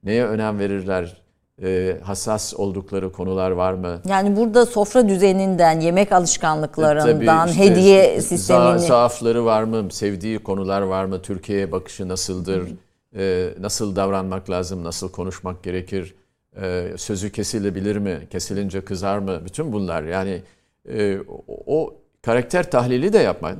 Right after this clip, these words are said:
Speaker 1: yapmanız gerekiyor
Speaker 2: Hı hı.
Speaker 1: belirli, e, kişilerin o görev yaptığınız yerde. O zaman, e, e, çok memnun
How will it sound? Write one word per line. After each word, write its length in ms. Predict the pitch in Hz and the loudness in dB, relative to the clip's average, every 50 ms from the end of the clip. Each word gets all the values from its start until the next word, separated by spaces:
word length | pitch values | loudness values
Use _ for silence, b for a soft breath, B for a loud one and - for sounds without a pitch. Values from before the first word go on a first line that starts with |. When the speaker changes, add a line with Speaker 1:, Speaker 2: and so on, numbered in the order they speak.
| - | -8
Speaker 1:
yapmanız 480 | 67 92 85 82 82 82 82 85 78 80 | -6 -6 -6 -6 -8 -8 -8 -8 -10 -8
gerekiyor 360 | 80 80 80 80 - - 82 | -8 -8 -8 -8 -8 -8 -10
Speaker 2:
Hı 60 | 80 | -6
hı. 40 | 78 | -6
Speaker 1:
belirli, 580 | 85 85 87 85 82 82 85 85 80 78 - - | -6 -6 -4 -6 -6 -6 -4 -4 -4 -6 -8 -12
e, 300 | - 85 82 82 82 82 | -10 -8 -8 -8 -8 -12
kişilerin 540 | - - 90 - - 95 87 90 87 85 85 - | -14 -16 -18 -14 -10 -6 -6 -6 -6 -6 -10 -10
o 220 | - 82 85 - 52 _ _ - | -8 -8 -8 -8 -10 _ _ -20
görev 340 | - - 90 92 92 90 82 | -18 -8 -6 -4 -2 -2 -2
yaptığınız 520 | 82 82 78 - - - 80 82 80 80 82 | -4 -6 -6 -8 -12 -14 -12 -12 -12 -10 -10
yerde. 420 | 87 80 80 85 - - 180 190 - _ _ _ _ _ _ _ _ _ | -8 -8 -8 -8 -8 -8 -8 -8 -14 _ _ _ _ _ _ _ _ _
O 80 | - 175 | -4 -2
zaman, 480 | 170 156 143 127 127 143 190 196 - - | 0 0 0 2 0 -2 -2 -4 -8 -12
e, 120 | - 95 - | -10 -6 -4
e, 580 | 127 123 123 139 143 80 90 131 131 123 120 - - - _ | -2 -2 -4 -4 -8 -10 -10 -8 -8 -8 -10 -12 -18 -20 _
çok 280 | - 185 175 - - _ _ _ _ _ _ 82 | -8 -8 -8 -8 -12 _ _ _ _ _ _ -6
memnun 480 | 113 120 123 135 156 165 135 101 - | -4 -2 -2 -2 -2 -4 -4 -6 -10